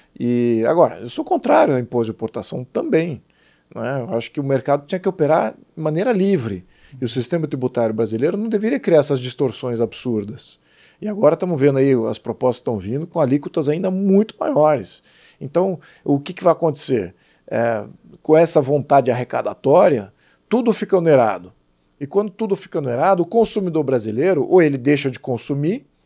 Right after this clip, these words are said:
passa a não consumir os bens que ele gostaria de ter, então o nível de conforto, a percepção de conforto cai,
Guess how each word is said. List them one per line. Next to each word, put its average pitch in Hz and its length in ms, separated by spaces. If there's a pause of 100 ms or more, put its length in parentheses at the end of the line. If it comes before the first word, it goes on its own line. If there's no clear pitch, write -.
(300)
passa 135 280
a 135 40
não 147 280
consumir 127 540
os 110 100
bens 120 340
que 123 80
ele 110 80
gostaria 110 380
de 117 100
ter, - 300 (360)
então 151 140
o 143 40
nível 160 280
de 147 80
conforto, 143 800 (220)
a 143 60
percepção 143 640
de 139 60
conforto 123 640 (280)
cai, 175 400